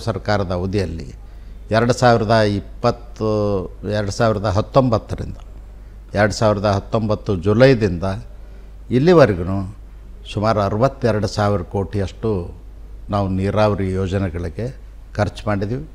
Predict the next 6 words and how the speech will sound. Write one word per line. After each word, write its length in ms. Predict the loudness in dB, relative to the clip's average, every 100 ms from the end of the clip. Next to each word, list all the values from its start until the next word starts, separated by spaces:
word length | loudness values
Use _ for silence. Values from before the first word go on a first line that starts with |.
| -16 -16 -16 -4 2
ಒಂದು 180 | 4 4 2
ಲಕ್ಷ 200 | 0 0 2 2
ಹತ್ತು 320 | 0 -2 -4 0
ಸಾವಿರ 360 | 4 4 2 0 0
ಹೆಕ್ಟೇರ್ನಷ್ಟು 880 | -2 2 4 4 -2 -4 -6 -6 -6 -8 -14 -16 -16 -16 -16 -18 -18 -18 -18 -16 -16 -16 -16 -16 -16 -4 2
ಕೃಷಿ 280 | 6 10